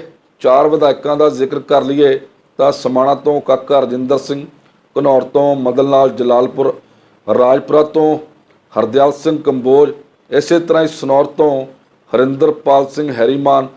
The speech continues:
ਤਾਂ ਕਿਹਾ ਜਾ ਰਿਹਾ ਕਿ ਬਹੁਤ ਸਾਰੇ ਚਿਹਰਿਆਂ ਨੇ ਸਥਿਤੀ ਸਪਸ਼ਟ ਕਰ ਦਿੱਤੀ ਹੈ ਕਿ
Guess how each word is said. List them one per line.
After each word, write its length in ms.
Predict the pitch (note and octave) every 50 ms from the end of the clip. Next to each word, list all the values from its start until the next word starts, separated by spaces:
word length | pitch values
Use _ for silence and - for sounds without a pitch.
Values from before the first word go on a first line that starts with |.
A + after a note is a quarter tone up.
| _ _ _ _ _
ਤਾਂ 80 | C#3+ C#3+
ਕਿਹਾ 260 | C#3+ - D#3+ D#3+ E3
ਜਾ 180 | D#3 D#3 D3+ D3+
ਰਿਹਾ 120 | D3+ D3+
ਕਿ 280 | - - - D#3 D3+ - - - - _ _ _ -
ਬਹੁਤ 200 | G#2 C3 C#3+ D3 D3
ਸਾਰੇ 240 | D3 C#3+ C#3+ C#3+
ਚਿਹਰਿਆਂ 400 | C3+ C#3 - C#3 C#3 C#3+ D3 C#3+
ਨੇ 100 | C#3+ C#3+
ਸਥਿਤੀ 580 | C3 - - C#3 C3 - - C#3+ C#3 C3 B2+ C3 - - _ _ _ _ _ -
ਸਪਸ਼ਟ 480 | - - - - - D3+ D#3 D#3 - -
ਕਰ 220 | - - C#3 C3+
ਦਿੱਤੀ 340 | B2+ C3+ C3+ - - D3 D3+
ਹੈ 280 | C#3+ C3+ C3 B2+ B2+ B2+ - _ _ _ _ _ _ -
ਕਿ 280 | C#3 C#3+ C#3+ C#3+ C#3